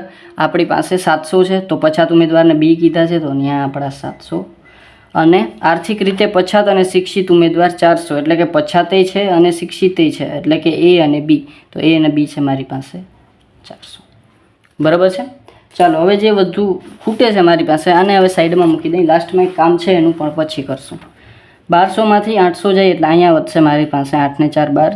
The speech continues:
ચારસો. બારસોમાંથી સાતસો જાય, અહીં વધશે પાંચસો.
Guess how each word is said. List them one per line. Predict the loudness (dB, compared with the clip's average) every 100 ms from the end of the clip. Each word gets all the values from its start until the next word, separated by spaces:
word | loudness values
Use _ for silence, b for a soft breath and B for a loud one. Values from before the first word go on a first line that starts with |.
| -2
ચારસો. | -2 -2 -4 -2
બારસોમાંથી | 2 0 2 2 2 0
સાતસો | 0 -2 0 0
જાય, | 0 0
અહીં | -2 -4
વધશે | -6 -8
પાંચસો. | -8 -4 -4 -4 -6 -6